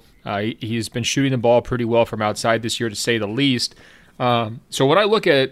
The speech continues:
you know, the, the tier A contenders of who actually got better at the deadline, uh, to me, it's the Clippers. I mean, they,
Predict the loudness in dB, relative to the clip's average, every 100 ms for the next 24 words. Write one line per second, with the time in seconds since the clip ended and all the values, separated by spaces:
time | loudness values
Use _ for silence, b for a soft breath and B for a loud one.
0 | -6 -4 -2 -2 -4 -4 0 0 2 4
1 | 4 4 4 4 2 -4 -10 b b b
2 | b -4 -2 2 2 4 4 2 2 4
3 | 4 4 2 0 2 2 2 2 2 2
4 | 0 -2 0 0 0 -2 -2 -8 -8 -6
5 | -4 -2 -2 -2 -2 -4 -6 -8 -8 -8
6 | -4 0 0 2 2 2